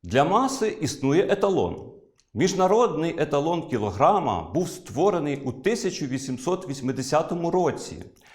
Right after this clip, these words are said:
Це є циліндр, виготовлений із сплаву платини та іридію.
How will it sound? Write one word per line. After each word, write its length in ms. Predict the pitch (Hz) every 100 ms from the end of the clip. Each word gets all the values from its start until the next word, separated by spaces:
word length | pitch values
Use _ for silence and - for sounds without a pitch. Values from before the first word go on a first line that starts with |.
| - - _
Це 180 | - 139
є 120 | 180
циліндр, 760 | 180 233 220 170 151 147 - - -
виготовлений 760 | 104 127 156 143 147 139 135 139
із 180 | 143 -
сплаву 580 | - 143 147 139 113 -
платини 760 | 101 101 147 208 185 180 190
та 240 | 185 - 139
іридію. 840 | 143 139 143 143 107 82 80 78